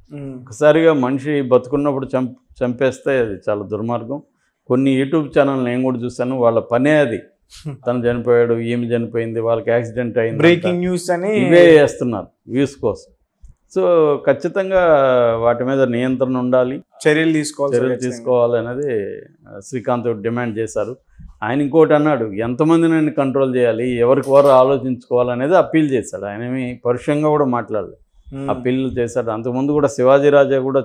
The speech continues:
Speaker 2: చనిపోయినారని ఒకసారి అప్పుడు
Speaker 1: Hmm.
Speaker 2: పెద్ద
Speaker 1: ఫస్ట్
Speaker 2: ఎత్తున
Speaker 1: అసలు
Speaker 2: వేణుమాధవ్ వచ్చింది.
Speaker 1: ఎస్ సార్, ఫస్ట్
Speaker 2: వేణుమాధవ్.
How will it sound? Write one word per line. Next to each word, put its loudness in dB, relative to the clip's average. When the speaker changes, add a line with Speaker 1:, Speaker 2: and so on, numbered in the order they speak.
Speaker 2:
చనిపోయినారని -4
ఒకసారి -6
అప్పుడు -10
Speaker 1:
Hmm. -14
Speaker 2:
పెద్ద 0
Speaker 1:
ఫస్ట్ 4
Speaker 2:
ఎత్తున 6
Speaker 1:
అసలు 8
Speaker 2:
వేణుమాధవ్ 6
వచ్చింది. -8
Speaker 1:
ఎస్ -8
సార్, 0
ఫస్ట్ -2
Speaker 2:
వేణుమాధవ్. -6